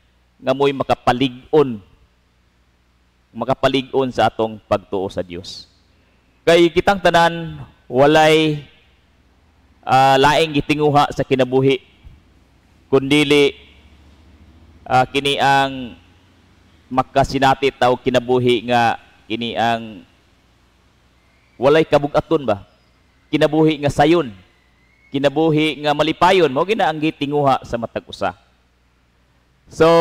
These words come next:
mao na nga dili ta magpaulahi. Ah, kinahanglan nga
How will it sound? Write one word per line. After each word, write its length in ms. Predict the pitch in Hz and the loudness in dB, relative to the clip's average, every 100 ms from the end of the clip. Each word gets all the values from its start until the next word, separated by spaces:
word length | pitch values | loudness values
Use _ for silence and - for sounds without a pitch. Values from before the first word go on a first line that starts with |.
| 165 165 151 139 _ _ _ _ _ _ _ _ _ _ _ _ _ _ _ | 4 2 0 -8 _ _ _ _ _ _ _ _ _ _ _ _ _ _ _
mao 200 | 170 208 | 2 4
na 160 | 202 190 | 4 2
nga 180 | 180 175 170 - - _ _ | 2 2 2 -2 -12 _ _
dili 240 | 147 170 | 2 2
ta 160 | 185 180 | 4 2
magpaulahi. 640 | 165 - 165 151 147 147 - - - _ _ _ _ _ _ _ _ _ _ _ _ _ _ _ _ _ _ _ | 2 2 2 2 2 0 -4 -14 -20 _ _ _ _ _ _ _ _ _ _ _ _ _ _ _ _ _ _ _
Ah, 80 | - | -10
kinahanglan 840 | - 156 165 165 165 165 160 160 156 - _ _ - | -4 0 0 2 2 2 -2 -10 -14 -20 _ _ -6
nga 240 | 131 147 | 0 2